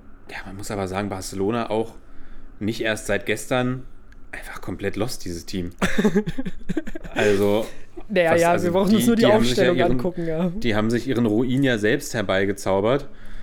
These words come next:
Speaker 1: Und, äh, ja, wenn du mittlerweile mit dem Serginho Dest auf Außen, offensiven Außen spielen musst, dann, äh, weißt du aber, welches Stündchen <laughs> geschlagen hat.
Speaker 2: <laughs>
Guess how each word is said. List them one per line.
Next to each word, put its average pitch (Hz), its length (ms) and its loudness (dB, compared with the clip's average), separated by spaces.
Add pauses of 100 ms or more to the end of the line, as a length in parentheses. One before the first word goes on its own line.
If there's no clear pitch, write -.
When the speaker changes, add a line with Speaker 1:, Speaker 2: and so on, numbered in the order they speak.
(360)
Speaker 1:
Und, 104 440 0
äh, 101 160 4
ja, 98 280 4
wenn 104 100 2
du 101 80 2
mittlerweile 110 340 2
mit 107 140 0
dem 110 60 -4
Serginho 110 520 0
Dest 110 300 -2
auf 110 120 -2
Außen, 117 640 -2
offensiven 104 540 -2
Außen 104 840 -4
spielen 101 320 -2
musst, 110 400 -4
dann, 104 380 -2
äh, 104 180 -2
weißt 98 220 -4
du 117 60 -4
aber, 98 140 -2
welches 98 200 0
Stündchen 110 400 -2
<laughs> - 0 -
geschlagen 107 500 -2
hat. 214 160 2
Speaker 2:
<laughs> 185 220 2